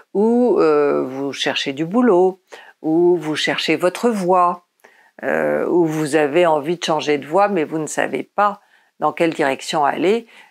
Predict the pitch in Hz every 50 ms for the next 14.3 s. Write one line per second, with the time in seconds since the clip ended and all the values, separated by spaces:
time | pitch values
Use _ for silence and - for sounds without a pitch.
0 | _ - 147 131 143 196 214 214 170 139 - - - 240 233 233 175 147 - -
1 | - 214 254 254 277 262 226 220 180 147 120 123 - - _ _ _ _ - 156
2 | 139 - - - 208 - - - - - - - 254 247 214 - - - - 180
3 | 170 165 151 165 185 190 180 180 170 170 165 165 170 190 214 233 247 240 233 202
4 | 170 165 160 160 - - - - - - 170 190 202 190 - - 214 202 208 214
5 | 208 196 190 202 190 190 - 226 226 226 220 214 208 202 190 180 160 160 156 147
6 | 143 - - - 285 302 311 302 - - - 185 175 165 165 - 170 156 160 160
7 | 160 156 151 - - - 160 - 143 143 143 - 233 262 262 233 185 - - 165
8 | 160 160 - - 220 226 240 208 208 214 208 190 175 170 156 143 - - 277 254
9 | - - - - - _ _ _ _ - _ _ _ _ - 170 202 233 285 339
10 | 359 370 359 339 285 226 240 277 285 262 233 - - - 220 226 220 - - 226
11 | 220 202 208 240 269 285 269 226 170 160 156 - - - - 240 262 277 277 277
12 | 277 254 - - 170 165 156 156 151 147 143 139 139 135 139 147 - 151 - -
13 | - 156 - _ - 285 285 254 - - 160 151 139 165 190 226 226 196 151 139
14 | 139 - - - 277 285